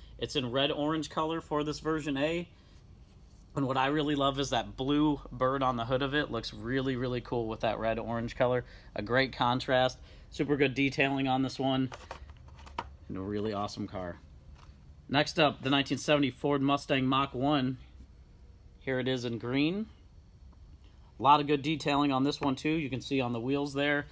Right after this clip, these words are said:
It's got the white striping on the hood going over that hood scoop. Got the vents in the back of it. Really cool looking car. Then the nineteen seventy Dodge Coronet Super Bee here in black.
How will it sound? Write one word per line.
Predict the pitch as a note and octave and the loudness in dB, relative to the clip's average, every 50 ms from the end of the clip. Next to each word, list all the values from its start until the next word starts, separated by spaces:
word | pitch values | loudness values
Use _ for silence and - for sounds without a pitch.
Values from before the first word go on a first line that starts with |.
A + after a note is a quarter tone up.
| - - - | -18 -20 -16
It's | - - | -8 -2
got | - B2+ - | -2 -2 0
the | B2 | 0
white | A2 B2 B2+ C3+ - | 0 2 2 2 0
striping | - - C#3+ C3 B2+ - D3 C3+ | 0 0 2 2 2 2 2 0
on | B2+ A#2 | 2 2
the | A2 A2 | 0 0
hood | A2 C#3+ D#3 D#3 D3+ C#3+ | 2 4 4 4 4 4
going | C3 C3 B2+ B2+ B2+ B2+ | 4 4 4 4 4 2
over | B2 B2 A#2+ B2+ | 0 0 0 0
that | A#2 A2+ G#2 G#2+ | 0 0 0 0
hood | C#3 D3 C#3+ | -2 -2 -2
scoop. | - - - D#3 D3 D3 D3 - - - - - - - - - - - - - - - - - - - - - - - | -4 0 2 4 4 4 2 -2 -10 -14 -20 -20 -20 -20 -20 -20 -20 -20 -20 -20 -20 -20 -20 -20 -20 -20 -20 -16 -4 2
Got | - B2+ B2 | 4 4 4
the | - A#2 | 4 0
vents | A2 C3+ C#3 D3+ D#3 - | 4 4 4 4 4 2
in | D3+ C#3 | 2 0
the | C3 | 2
back | A2+ B2+ B2+ C3+ C#3 - | 4 6 6 6 4 2
of | D#3 C3+ | 0 0
it. | C#3 C#3+ C#3 - - - - - - - - - - - - - - - - | 2 2 2 0 -4 -16 -20 -20 -20 -20 -20 -20 -20 -20 -20 -20 -20 -18 -10
Really | - A2 A2+ A2+ A2 | -4 -4 -2 -2 -4
cool | - - A#2+ A2 G#2+ | -4 -4 -4 -4 -4
looking | G2+ - - G#2 G2+ | -6 -6 -6 -8 -6
car. | G2+ G#2 G2+ G#2 B2 D#3+ - - - - - - - - - - - - - - - - - - - - - - - | -6 -6 -6 -6 -6 -8 -10 -16 -20 -20 -20 -20 -20 -20 -20 -20 -20 -20 -20 -20 -20 -18 -18 -18 -18 -18 -16 -14 -8
Then | A#2 A2+ A#2+ | -6 -4 -2
the | B2 | 0
nineteen | C3+ C#3+ C#3+ C#3 D3 C3+ | 2 0 0 0 -2 -4
seventy | A#2+ - - E3 D#3+ E3 D#3+ C#3+ | -2 0 0 2 2 2 2 0
Dodge | B2+ B2 C3 C#3 D3 D3 C#3+ C3 - | 0 2 2 4 4 2 0 -4 -10
Coronet | - - - D3+ C#3+ C3+ C#3 C#3 - | -10 -2 0 0 2 2 2 0 -2
Super | - - E3+ G3 G3 F#3 | -4 -4 -4 -2 -2 -2
Bee | C3+ A#2 C3 C3+ D3 | -2 0 0 0 0
here | C#3+ D3 C#3+ C#3+ D3 | 0 2 2 4 4
in | C#3 C3 B2 A#2 | 4 2 2 0
black. | A#2+ B2 C#3+ E3+ E3+ C#3 C3+ - - | 2 4 4 4 6 4 4 2 0